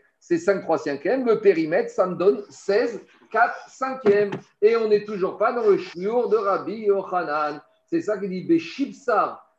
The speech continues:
quand je prends dix-sept, Nakechumsha, dix-sept moins un cinquième, donc dix-sept moins un cinquième, c'est seize quatre cinquièmes, ça suffit. Donc, je ne comprends toujours pas Rabbi Yochanan. Et là, Ragma répond,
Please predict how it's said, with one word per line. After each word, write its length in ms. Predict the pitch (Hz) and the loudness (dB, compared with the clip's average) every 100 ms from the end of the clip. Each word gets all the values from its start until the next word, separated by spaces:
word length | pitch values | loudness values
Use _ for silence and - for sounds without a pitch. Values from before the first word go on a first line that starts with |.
| _ 139 135 | _ -12 -4
quand 180 | 226 | 0
je 80 | 196 | 4
prends 260 | 202 190 175 | 2 0 -6
dix-sept, 640 | 143 240 - 208 165 - - | -6 -10 -2 -2 -2 -10 -10
Nakechumsha, 1000 | 165 180 - 254 - 208 185 208 156 131 - _ _ 139 | -4 -4 -6 -12 -10 -10 -6 -2 -2 -4 -16 _ _ -14
dix-sept 560 | 208 - - 220 - | -12 -8 -2 0 0
moins 280 | 175 202 196 | -2 -2 0
un 120 | 196 185 | -4 -6
cinquième, 600 | 175 156 160 185 202 143 | -6 -6 -4 -4 -4 -4
donc 220 | 170 147 | -6 -6
dix-sept 440 | 214 - 226 185 | -10 -4 -2 -2
moins 160 | 190 185 | -2 -4
un 60 | |
cinquième, 420 | - 180 - 165 - | -4 -6 -2 -4 -4
c'est 220 | - 139 | -8 -10
seize 460 | - 202 170 - - | 0 2 2 -2 -6
quatre 200 | 156 - | -6 -6
cinquièmes, 520 | 131 117 156 240 233 _ _ _ | -12 -6 -4 -4 -8 _ _ _
ça 200 | 247 240 | -6 -6
suffit. 520 | 240 202 226 220 - _ - | -8 -10 -12 -12 -16 _ -8
Donc, 300 | 147 285 214 | -4 -2 -2
je 100 | 208 | -6
ne 100 | 208 | -6
comprends 380 | 202 190 196 190 | -6 -4 -4 -4
toujours 360 | 202 165 131 | -6 -6 -4
pas 120 | 175 | -4
Rabbi 260 | 185 170 151 | -4 -4 -4
Yochanan. 480 | 139 139 120 98 - _ _ _ - | -4 -6 -8 -12 -16 _ _ _ -2
Et 120 | 165 | 0
là, 180 | 202 214 | 2 2
Ragma 440 | 190 170 175 180 | 0 -2 -2 -2
répond, 480 | 160 143 143 185 | -2 -6 -8 -12